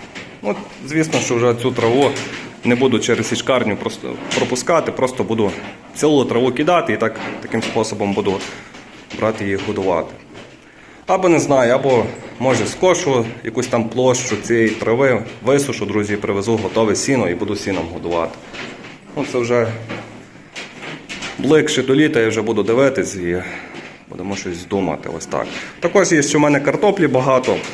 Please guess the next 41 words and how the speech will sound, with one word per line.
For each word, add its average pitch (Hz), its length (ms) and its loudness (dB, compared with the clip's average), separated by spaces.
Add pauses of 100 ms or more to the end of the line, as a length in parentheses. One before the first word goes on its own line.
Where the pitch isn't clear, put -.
(840)
Я, 123 80 0
може, 113 240 0
не 107 100 2
знаю, 104 260 0
чи 98 120 -2
я 98 80 2
вам 95 120 0
казав, 107 380 2
що - 140 -2
в - 20 2
мене 104 280 4
вторік 110 520 2 (540)
дуже 110 200 0
сильний, 110 380 2 (120)
друзі, 113 260 2
був 101 180 2
врожай 107 340 2
картоплі. 156 600 0 (1120)
З 101 140 -6
десяти 113 400 2
соток, 117 420 2
я 113 140 4
навіть 120 240 4
не 104 80 2
знаю, 120 260 4
десь 98 140 -2
біля 113 240 2
трьох 127 460 2
чи 98 160 0 (640)
біля 117 280 2
чотирьох 127 460 2
тонн 127 160 4
я 110 100 4
картоплі 113 500 0
зібрав. 90 480 0 (680)
Ну, 104 60 -4
дуже 131 220 2
хороший 92 400 -2
був, 92 100 0
друзі, 98 240 -2
врожай. 113 500 2